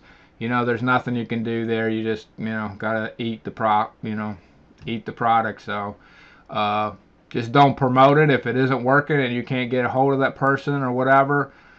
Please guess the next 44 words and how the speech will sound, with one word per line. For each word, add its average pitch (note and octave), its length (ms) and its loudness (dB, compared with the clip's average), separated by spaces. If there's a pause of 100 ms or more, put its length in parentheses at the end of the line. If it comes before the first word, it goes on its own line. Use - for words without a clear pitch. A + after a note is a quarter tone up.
(160)
There's A#2 180 -2
no C3 160 2
reason B2+ 320 2
to A#2 60 -4
promote B2 440 -2
it A2+ 100 0
'cause A#2 200 -6
it A#2+ 80 -4
isn't A#2+ 240 -2
gonna A2+ 180 -2
do A#2 220 -4
anything. A2+ 380 -4
It's A2 140 -10
just A#2 220 -8
wasting, A#2 600 -6
uh, A2 360 -4
space A2 520 -6 (160)
on, G#2 380 -10 (880)
and G#2 120 -8
power. F#2 320 -2 (960)
All C3 80 6
right, F3+ 200 8
I C3+ 60 4
hope E3 240 4
this E3+ 180 -2
helps. F#3 500 6 (220)
My B2+ 140 -2
name D3+ 220 2
is C#3+ 80 0
Glenn D3 280 2
Byers. D#3 440 4
If B2+ 160 -6
you A#2+ 80 -4
need C3+ 220 0
to C3 80 -8
go C#3 200 4
to C3+ 320 0
my B2 140 -2
YouTube C#3 520 0
channel, C3+ 420 -2
I'll, A#2+ 520 0
uh, A#2+ 240 -4
put B2 300 -8
that B2+ 320 0